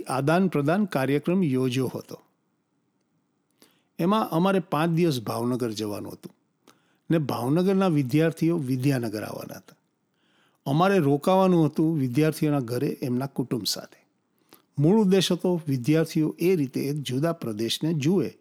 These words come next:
જાણે. વસંતની એક મધુર સવારે તારાપુરથી એક બસમાં ડ્રાઈવર પાસે બેસીને અપાર કુતૂહલ સાથે પ્રવાસ શરૂ કર્યો હતો. પ્રથમ દર્શને જ આ ખારા પાઠ સાથે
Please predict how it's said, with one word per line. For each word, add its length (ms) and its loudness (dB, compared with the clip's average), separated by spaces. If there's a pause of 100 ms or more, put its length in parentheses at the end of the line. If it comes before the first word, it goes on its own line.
(180)
જાણે. 360 -2 (1400)
વસંતની 540 4
એક 160 2
મધુર 340 2
સવારે 480 0
તારાપુરથી 800 -2
એક 160 0
બસમાં 500 -4
ડ્રાઈવર 380 -4
પાસે 360 -6
બેસીને 480 -4 (520)
અપાર 380 2
કુતૂહલ 380 0
સાથે 280 -4
પ્રવાસ 420 -6
શરૂ 300 -4
કર્યો 300 -14
હતો. 200 -20 (1500)
પ્રથમ 320 4
દર્શને 400 4
જ 180 -2
આ 140 0
ખારા 320 0
પાઠ 200 -2
સાથે 320 -4